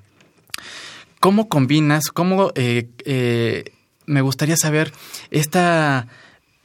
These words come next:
eh, acercamiento que tuviste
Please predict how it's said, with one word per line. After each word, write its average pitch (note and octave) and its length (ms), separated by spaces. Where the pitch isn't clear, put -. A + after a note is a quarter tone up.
eh, A2+ 680
acercamiento C#3 720
que B2+ 140
tuviste B2 640